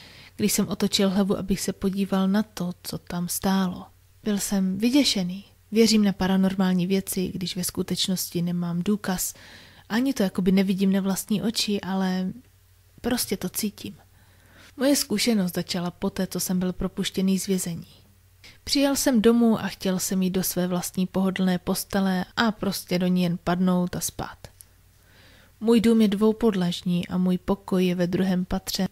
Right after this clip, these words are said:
na severovýchodní straně. Není to nic extra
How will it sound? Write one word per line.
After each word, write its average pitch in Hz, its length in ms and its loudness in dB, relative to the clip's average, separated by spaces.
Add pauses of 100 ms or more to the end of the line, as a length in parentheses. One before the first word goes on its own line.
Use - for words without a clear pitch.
na 190 140 4
severovýchodní 208 880 0
straně. 185 440 -6 (540)
Není 196 180 6
to 185 80 0
nic 180 220 0
extra 180 380 -2